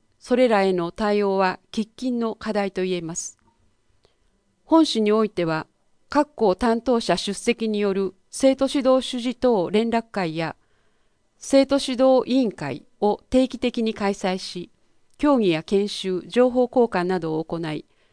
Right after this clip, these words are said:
生徒指導の充実に努めています。さらに、警察など関係諸機関との連携、スクールカウンセラーなどの専門家の活用などを行い、協力して児童生徒の健全育成に当たっています。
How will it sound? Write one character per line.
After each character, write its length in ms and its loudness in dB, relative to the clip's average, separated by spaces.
生 220 2
徒 100 0
指 200 -4
導 120 4
の 100 -2
充 180 -4
実 240 -8
に 80 -4
努 200 -6
め 100 -4
て 120 -10
い 100 -6
ま 120 -10
す。 200 -12
さ 180 0
ら 120 2
に、 220 -2
警 180 4
察 260 -2
な 160 0
ど 320 -2
関 220 0
係 180 0
諸 160 -2
機 120 -10
関 240 0
と 120 -2
の 120 0
連 300 -2
携、 280 -6
ス 160 -12
ク 120 -2
ー 60 2
ル 100 -2
カ 140 -2
ウ 80 0
ン 40 -2
セ 140 -4
ラ 120 0
ー 20 -2
な 140 -2
ど 100 -8
の 240 -8
専 240 -2
門 180 0
家 100 -2
の 120 -2
活 280 -6
用 140 -2
な 140 0
ど 180 -2
を 60 -4
行 140 -6
い、 260 -6
協 180 2
力 240 -2
し 120 -8
て 220 0
児 140 -4
童 160 2
生 200 0
徒 140 -4
の 160 -4
健 220 -2
全 180 -2
育 160 -8
成 220 -4
に 120 -8
当 100 -8
た 120 -8
っ 40 -14
て 140 -12
い 80 -6
ま 120 -8
す。 220 -16